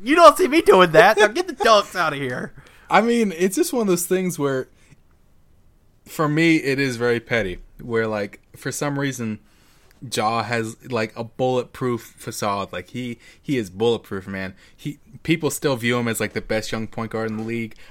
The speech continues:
Speaker 2: I would take Shai over him. Like, I don't even think it'd be that close. But
Speaker 1: I'd take
Speaker 2: Ja,
Speaker 1: Fox, Trey.
Speaker 2: I
Speaker 1: mean,
Speaker 2: take
Speaker 1: the list
Speaker 2: Fox
Speaker 1: goes
Speaker 2: over
Speaker 1: on.
Speaker 2: him. I take Fox over him. And it's just one of those things where, like,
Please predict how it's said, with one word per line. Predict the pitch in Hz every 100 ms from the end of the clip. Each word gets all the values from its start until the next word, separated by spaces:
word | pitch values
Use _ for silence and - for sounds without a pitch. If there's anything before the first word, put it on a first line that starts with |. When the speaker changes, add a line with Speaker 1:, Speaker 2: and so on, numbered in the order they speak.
| -
Speaker 2:
I | 135
would | 165 160
take | 156 143
Shai | - - 156 139 -
over | 123 120
him. | 117 107 92 - - _ - - - -
Like, | 120 -
I | 123
don't | 139
even | 131 123
think | 127
it'd | 123
be | 123 123
that | 113
close. | - 131 95 - - - - _
But | - 110
Speaker 1:
I'd | 131
take | 160
Speaker 2:
Ja, | 117 123
Speaker 1:
Fox, | 139 147 - -
Trey. | - 147 135 139 151 139 -
Speaker 2:
I | 131
Speaker 1:
mean, | 127
Speaker 2:
take | 165 -
Speaker 1:
the | 147
list | 170 175
Speaker 2:
Fox |
Speaker 1:
goes | 143 135
Speaker 2:
over |
Speaker 1:
on. | 131 117
Speaker 2:
him. | 98 92 - - -
I | 120 131
take | 151 139
Fox | 147 151 151
over | 117 98
him. | 104
And | 131
it's | 139
just | 151 165
one |
of | 147
those | 120
things | - 127 110
where, | 101
like, | 95 87